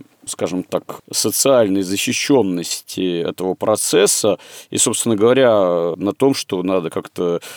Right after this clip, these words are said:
законодательно, всемирно этому способствовать, что государство должно, может быть, было бы серьезным образом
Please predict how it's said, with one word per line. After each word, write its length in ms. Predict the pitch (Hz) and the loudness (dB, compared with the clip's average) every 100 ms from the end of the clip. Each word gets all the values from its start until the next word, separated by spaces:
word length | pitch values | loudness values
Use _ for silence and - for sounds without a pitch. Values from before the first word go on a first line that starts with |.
| - | -16
законодательно, 1080 | 90 90 - 101 90 85 113 - 131 123 113 | -10 -8 -2 -2 0 2 2 0 -2 0 0
всемирно 800 | 101 - 120 120 117 101 101 92 - | 0 0 2 2 2 2 0 -2 -2
этому 440 | 101 - 92 92 | -4 -2 0 0
способствовать, 920 | - - 98 - - 92 - 87 80 | -2 -2 -2 0 0 0 -2 -4 -4
что 540 | - - 85 82 80 78 - - - - | -4 -4 -2 0 0 -4 -10 -16 -16 -10
государство 680 | 92 - 101 98 98 - 85 | -8 -6 -2 0 0 -2 -4
должно, 380 | 87 87 98 | -4 -2 -2
может 460 | 87 71 64 82 80 | -2 -4 -6 -6 -8
быть, 100 | 82 | -12
было 260 | 82 87 85 | -10 -6 -6
бы 160 | 80 85 | -6 -8
серьезным 640 | - - 90 113 131 127 - | -6 -4 0 0 2 0 2
образом 580 | 139 110 104 95 101 | 0 0 -2 0 -2